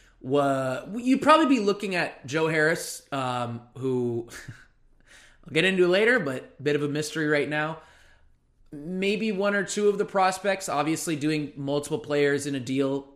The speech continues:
is tough because the team receiving has to make cuts and waive players or, or make a secondary trade. So it would maybe be one of the prospects, maybe like a Cam Thomas,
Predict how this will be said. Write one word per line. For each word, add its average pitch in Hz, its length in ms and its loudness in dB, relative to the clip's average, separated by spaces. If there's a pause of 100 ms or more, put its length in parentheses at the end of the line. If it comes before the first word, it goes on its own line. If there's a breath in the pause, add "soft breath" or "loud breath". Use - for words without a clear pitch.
(200)
is 143 240 -2
tough 143 400 -2
because 127 640 -4 (440)
the 139 140 -4
team 147 340 -2
receiving 139 540 -2
has 131 280 -4
to 139 80 -4
make 127 380 -6 (420 soft breath)
cuts 156 360 0
and 127 160 -4
waive 139 320 0
players 131 480 -2
or, 123 140 -8
or 120 160 -8 (100)
make 131 200 -6
a 127 80 -2
secondary 139 600 0
trade. 127 500 -4 (340 loud breath)
So 135 360 -4
it 143 100 -2
would 165 160 4
maybe 175 240 0
be 156 120 2
one 143 180 0
of 151 60 -2
the 156 60 -2
prospects, 143 560 -2
maybe 135 120 -6
like 123 140 -6
a 123 40 -16
Cam 127 280 -6
Thomas, 135 520 -4